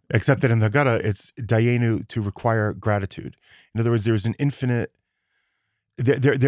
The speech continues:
there, the, the, the, the qualif-, the qualifier to demand gratitude is infinitely small. It could be the smallest thing, and I have to say thank you.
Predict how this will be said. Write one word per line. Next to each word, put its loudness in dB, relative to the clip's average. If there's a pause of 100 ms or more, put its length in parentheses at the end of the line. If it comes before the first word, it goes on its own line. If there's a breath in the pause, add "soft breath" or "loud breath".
(120)
there, - (280)
the, -4
the, 0
the, -2
the -6 (300)
qualif-, 0
the -2
qualifier 0
to -2 (580)
demand 0 (300)
gratitude -2 (360 soft breath)
is -4
infinitely 0
small. -6 (480)
It -2
could 0
be 2
the 0
smallest 0
thing, -2
and 0
I 0
have -2
to -8
say -6
thank -8
you. -14